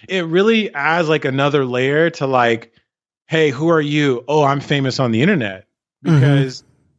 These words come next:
Speaker 1: yeah, you know, like, we were, we were chopping this up before.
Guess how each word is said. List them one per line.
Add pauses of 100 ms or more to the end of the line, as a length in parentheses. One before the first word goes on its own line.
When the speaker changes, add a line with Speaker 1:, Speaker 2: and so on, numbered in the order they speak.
(380)
Speaker 1:
yeah,
you
know,
like,
we
were,
we
were
chopping
this
up
before.